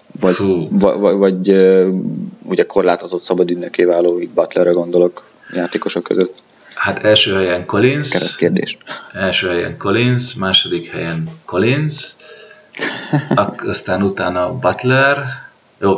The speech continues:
Speaker 2: tehát első helyen Collins, egyértelműen, nekem utána Butler a második. Ö, aztán harmadik helyen,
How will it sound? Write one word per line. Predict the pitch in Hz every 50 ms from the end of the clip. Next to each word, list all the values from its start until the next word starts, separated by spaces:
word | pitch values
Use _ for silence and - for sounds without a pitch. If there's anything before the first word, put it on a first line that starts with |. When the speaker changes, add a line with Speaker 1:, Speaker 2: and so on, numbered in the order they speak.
| - -
Speaker 2:
tehát | 90 87 82
első | 87 90 92 - - 92
helyen | 87 87 85 82 82 80
Collins, | 82 95 98 110 117 120 120 123
egyértelműen, | - 87 87 101 101 98 - - 107 104 107 107 107 107 101
nekem | 95 92 - 92 90
utána | 95 95 - 95 92 92 90
Butler | 82 92 92 92 - 98 95 92
a | 90
második. | 82 82 85 90 - - 107 98 - - - - - - _ _ - - - - - - - - - - - - _ _ _ _ -
Ö, | 92 90 90 90 90 90 90 90 90 -
aztán | - 98 95 - - - - 101 95 92 95 95 95 95 95 - - - - _ _
harmadik | - - - - 110 113 120 117 120 117 110 110 107 107 -
helyen, | - 110 107 101 98 98 98 98 98 98 98